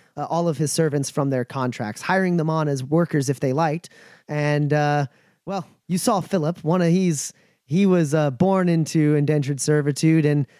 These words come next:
he was quite an old man, uh, by that time. Uh, he re-, helped raise my father, and uh, according to him, he didn't feel comfortable with the, uh, uh, comfortable without the torque. And so he insisted that we, uh, add a hinge to it, saying that, uh,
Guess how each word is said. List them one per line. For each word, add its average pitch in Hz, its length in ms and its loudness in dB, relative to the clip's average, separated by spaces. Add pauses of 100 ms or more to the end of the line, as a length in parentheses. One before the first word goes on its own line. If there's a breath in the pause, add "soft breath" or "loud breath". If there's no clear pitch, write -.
(140)
he 165 160 0
was 180 200 2
quite 208 280 0
an 214 100 2
old 208 200 2
man, 185 420 2
uh, 147 340 0
by 151 240 0
that 151 280 -2
time. 151 400 0
Uh, 143 280 0 (260 soft breath)
he 185 240 2
re-, 165 120 4
helped 160 280 0
raise 165 200 0
my 170 140 0
father, 151 400 -2
and 139 260 -2 (380 soft breath)
uh, 170 220 2
according 220 400 2
to 190 60 2
him, 185 220 2
he 175 100 4
didn't 170 220 2
feel 170 340 2
comfortable 139 420 -2
with 135 260 0
the, 139 200 2
uh, 135 380 0
uh, 151 200 2 (160)
comfortable 160 340 0
without 147 440 -4
the 147 80 -6
torque. - 460 -8 (400 soft breath)
And 139 140 -2
so 147 200 2
he 151 220 2
insisted 175 560 0
that 156 200 -2
we, 151 240 0
uh, 151 200 0
add 160 160 0
a 147 60 0
hinge 165 440 0
to 139 160 -2
it, 113 180 -4 (160 soft breath)
saying 156 360 -2
that, 147 240 -2
uh, 139 260 -2